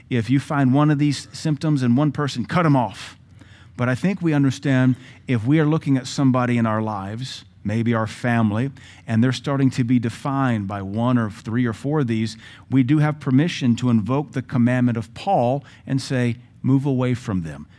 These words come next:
Stay away from them." If that's a church, don't go to that church. If that's a fellowship, don't have fellowship with that. If that's a buddy of yours, you need to find a better buddy. But Paul, uh, listen, we're not up for changing Scripture here. If Paul said, "Stay away from people like that,"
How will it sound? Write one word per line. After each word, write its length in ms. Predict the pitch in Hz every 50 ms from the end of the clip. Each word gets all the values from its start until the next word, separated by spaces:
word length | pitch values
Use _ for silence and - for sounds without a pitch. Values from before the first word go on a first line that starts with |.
| -
Stay 360 | - - - - - 147 151 151
away 260 | 143 135 139 135 131
from 220 | 120 - 117 107
them." 160 | 104 92 85 - - - - - -
If 100 | - 127
that's 240 | 104 139 156 151 -
a 40 | 135
church, 560 | - - - - 139 165 190 - - - - - - - - -
don't 240 | 110 127 165 151
go 160 | 123 127 156 175
to 80 | 160
that 240 | 113 101 90 82 -
church. 420 | - - - 113 120 - - -
If 60 | 104 92
that's 260 | - 120 139 - -
a 60 | 113
fellowship, 640 | - - 147 151 160 180 175 - - 208 214 214 - - - - - - - - 131
don't 280 | 131 123 131 139 127 127
have 260 | - 120 143 160 135
fellowship 440 | - - 170 110 110 190 - - -
with 80 | 107
that. 120 | 104 104 107
If 80 | 104
that's 220 | 104 135 156 156 -
a 60 | 131
buddy 340 | 101 90 117 135 156 170 190
of 80 | 175
yours, 340 | 190 202 208 233 247 226 - - - - -
you 120 | - 135
need 80 | 165 202
to 60 | 185
find 240 | - - 180 180 165
a 40 | 143
better 280 | 123 123 147 143 131 104
buddy. 440 | 92 120 151 180 139 87 - - - - - - - _ _ - _ _ - - - - - - -
But 160 | 123 131 123
Paul, 500 | - - 165 190 220 220 208 196 175 - - - - - - - - - -
uh, 160 | - - -
listen, 300 | 147 180 180 180 185 160
we're 100 | 151 170
not 160 | 190 202 208
up 120 | 214 202 -
for 100 | - 185
changing 360 | - - 180 185 156 151 139
Scripture 420 | - - - 208 196 - - 131
here. 140 | 107 107 98
If 100 | 92 -
Paul 240 | - - 175 196 190
said, 200 | - - 147 123
"Stay 240 | - - - 180 185
away 220 | 196 180 185 202
from 180 | 196 196 190 170
people 240 | 175 202 185 190 196
like 200 | 196 190 190 165
that," 300 | 180 196 208 226 226